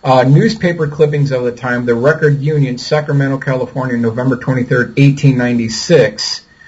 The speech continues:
Uh, strange visitors seen there on Saturday evening. And we want to make the point that when, s-, in very rare cases,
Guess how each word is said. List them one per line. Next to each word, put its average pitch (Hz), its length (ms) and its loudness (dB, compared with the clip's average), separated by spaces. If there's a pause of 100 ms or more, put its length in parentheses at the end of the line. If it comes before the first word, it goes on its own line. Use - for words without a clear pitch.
(220)
Uh, 110 220 0
strange 170 760 0
visitors 143 500 2
seen 175 380 -2
there 131 280 4
on 117 200 -2
Saturday 135 680 0
evening. 113 440 -4 (640)
And 147 280 6
we 147 80 6
want 185 180 2
to 175 60 0
make 165 240 0
the 139 60 -8
point 156 420 -2
that 127 320 0 (840)
when, 139 420 2
s-, - 400 -10
in 131 200 -4
very 208 720 2
rare 139 420 -8
cases, 143 960 -16